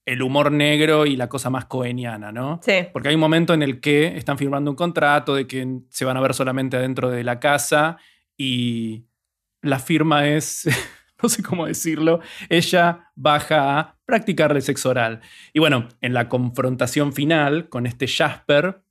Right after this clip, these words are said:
Speaker 1: primero una de las cosas que me pareció interesantísima es que todo parece indicar que Gary lo va a cortar en pedacitos, va a tirar los dedos por la ventana, va a cor-,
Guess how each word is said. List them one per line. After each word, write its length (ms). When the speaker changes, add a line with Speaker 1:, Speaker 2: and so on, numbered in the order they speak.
Speaker 1:
primero 300
una 140
de 60
las 100
cosas 200
que 80
me 60
pareció 240
interesantísima 840
es 160
que 260
todo 220
parece 260
indicar 400
que 120
Gary 440
lo 240
va 420
a 360
cortar 340
en 140
pedacitos, 720
va 80
a 40
tirar 300
los 160
dedos 240
por 160
la 100
ventana, 840
va 140
a 80
cor-, 280